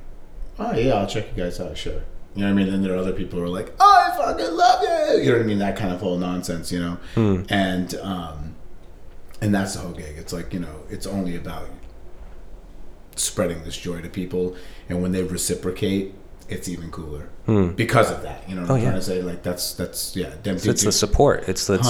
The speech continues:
Speaker 1: Hundred
Speaker 2: it's
Speaker 1: percent.
Speaker 2: that, you know, showing. It's just like, "Oh, you really care that I do this. Thank you.
Speaker 1: Yo.
Speaker 2: That's amazing."
Speaker 1: Yo, James, listen. Here's the deal tonight.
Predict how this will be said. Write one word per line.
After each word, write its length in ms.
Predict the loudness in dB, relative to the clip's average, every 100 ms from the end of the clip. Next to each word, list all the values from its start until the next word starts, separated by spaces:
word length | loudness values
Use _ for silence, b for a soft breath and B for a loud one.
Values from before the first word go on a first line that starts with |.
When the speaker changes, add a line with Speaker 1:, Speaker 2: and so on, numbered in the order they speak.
| 8
Speaker 1:
Hundred 140 | 8 6
Speaker 2:
it's 220 | 4 2
Speaker 1:
percent. 40 | 6 6 6 2
Speaker 2:
that, 40 | 2
you 80 |
know, 160 | 2 2
showing. 520 | 2 6 8 8 6 4
It's 120 | 2
just 160 | 0
like, 160 | 0 4
"Oh, 80 | 4
you 160 | 4 2
really 280 | 2 2
care 240 | 0 2 2
that 140 | 2
I 60 | 2
do 140 | 0
this. 280 | 0 0 0
Thank 240 | -2 -2 -2
you. 140 | -6 -8 -2
Speaker 1:
Yo. 100 | 2
Speaker 2:
That's 160 | 4 6
amazing." 500 | 6 6 4 -2 -6 -10 -4
Speaker 1:
Yo, 140 | -2
James, 380 | 2 2 2 0
listen. 260 | -2 -2 -4 -8 B B -4 B -4 2
Here's 180 | 4 4
the 60 |
deal 140 | 2 2
tonight. 400 | 0 0 -2